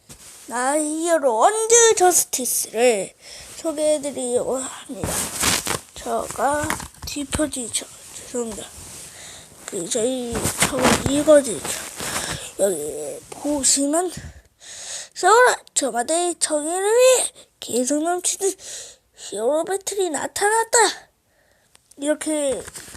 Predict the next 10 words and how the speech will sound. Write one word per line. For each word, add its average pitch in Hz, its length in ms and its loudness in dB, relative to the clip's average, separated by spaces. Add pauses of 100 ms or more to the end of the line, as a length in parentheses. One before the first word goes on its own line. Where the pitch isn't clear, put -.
(960)
나오죠, 262 680 -2
대부분. 254 480 -10 (840)
그리고 202 480 -12
잠시, 302 380 -8 (1500)
잠시만요. 359 720 6
죄송합니다. 302 640 4 (1200)
그, 196 260 -8
이렇게 202 760 -10 (200)
공격은 320 1080 0 (1500)
요, 156 460 -10